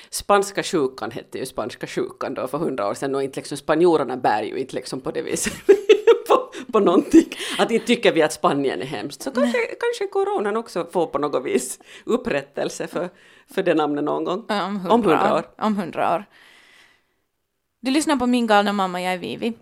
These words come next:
Speaker 1: Och jag är den galna mamman Heidi.
Speaker 2: Som alla kanske förstår att vi ska tala om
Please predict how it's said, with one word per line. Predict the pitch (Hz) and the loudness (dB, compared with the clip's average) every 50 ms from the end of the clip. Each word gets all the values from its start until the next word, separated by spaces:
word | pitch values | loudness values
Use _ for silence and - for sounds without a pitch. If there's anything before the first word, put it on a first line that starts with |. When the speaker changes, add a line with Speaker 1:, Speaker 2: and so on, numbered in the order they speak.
| _ _ - | _ _ 0
Speaker 1:
Och | 214 214 | 4 6
jag | 226 247 | 6 6
är | 220 | 6
den | 196 170 | 6 4
galna | 175 170 160 160 | 2 2 2 2
mamman | 160 156 151 156 151 143 | 0 0 0 0 -4 -6
Heidi. | - 147 113 95 101 - 254 - - - _ _ _ _ _ _ _ _ _ _ _ _ _ _ _ _ _ _ _ _ _ _ _ _ - _ _ _ - | -6 -8 -8 -8 -4 -2 -4 -4 -4 -6 _ _ _ _ _ _ _ _ _ _ _ _ _ _ _ _ _ _ _ _ _ _ _ _ -20 _ _ _ -18
Speaker 2:
Som | - - 220 202 196 190 190 190 - | -10 -2 0 2 2 2 2 0 -4
alla | - - 190 185 190 190 | 0 2 2 4 2 0
kanske | 190 180 185 175 180 | -2 -4 -6 -6 -8
förstår | - - 202 - - - 190 185 175 175 165 | -8 -8 -8 -8 -4 -2 0 2 4 4 4
att | 165 170 - - - _ _ _ _ _ - | 2 0 -4 -12 -20 _ _ _ _ _ -10
vi | 190 180 | -10 -6
ska | - 208 | -4 -4
tala | 202 202 190 185 180 180 175 175 | 0 2 4 4 4 4 2 2
om | 170 175 | 0 -2